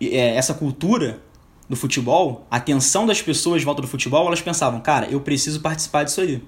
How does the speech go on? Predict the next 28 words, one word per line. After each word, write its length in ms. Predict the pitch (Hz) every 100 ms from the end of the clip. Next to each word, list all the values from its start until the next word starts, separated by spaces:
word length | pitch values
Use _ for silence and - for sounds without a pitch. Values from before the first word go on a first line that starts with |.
| - - - -
Eu 80 | -
preciso 360 | - 123 - 143
de 60 |
alguma 280 | 135 160 165
forma 340 | - 143 160 156
tá 100 | 147
aí 100 | 151
dentro 440 | 127 131 156 190 - - - - - -
pra 120 | 135 131
que 160 | 143
as 100 | 143
pessoas 500 | - 131 - 160 185
olhem 180 | 180 190
pra 160 | 202 208
mim 120 | 208
também." 300 | 240 208 139
Então 160 | 131
elas 120 | 156 165
começaram 380 | 180 175 180
a 20 | 170
patrocinar 920 | 160 156 170 - 180 139 175 - - - -
e 80 | 208
a 60 |
co-criar 720 | 208 226 226 285 208 214 285 -
esses 220 | 208 208
eventos. 460 | 262 262 180 - - - - - - - - - - - -
Ou 120 | 165
seja, 440 | 165 180 143 -